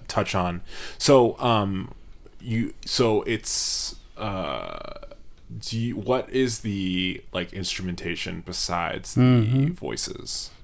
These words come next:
Speaker 2: Mm-hmm. So it's me and the, the Affinities, the trio of, of women.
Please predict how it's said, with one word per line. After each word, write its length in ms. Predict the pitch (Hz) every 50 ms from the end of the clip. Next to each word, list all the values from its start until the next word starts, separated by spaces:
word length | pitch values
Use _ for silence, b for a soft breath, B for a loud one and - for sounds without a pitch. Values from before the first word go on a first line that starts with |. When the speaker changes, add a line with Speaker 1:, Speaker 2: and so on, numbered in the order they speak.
| - -
Speaker 2:
Mm-hmm. 540 | 127 135 135 120 117 135 139 147 160 175 175 - - - B B B B B B B B
So 460 | - - 131 127 123 120 120 120 98
it's 480 | 101 123 113 104 - - - - - -
me 460 | 127 117 120 123 127 139 160 160 -
and 300 | - 120 117 117 117 107
the, 420 | 113 110 110 110 104 104 98 - - - -
the 140 | 107 104
Affinities, 640 | 104 - - - 92 85 82 87 98 120 143 - -
the 120 | - - -
trio 520 | - - - 98 95 92 95 95 92 92
of, 280 | 90 - - - - - - -
of 180 | 104 95 - 101
women. 400 | 98 90 95 110 139 156 156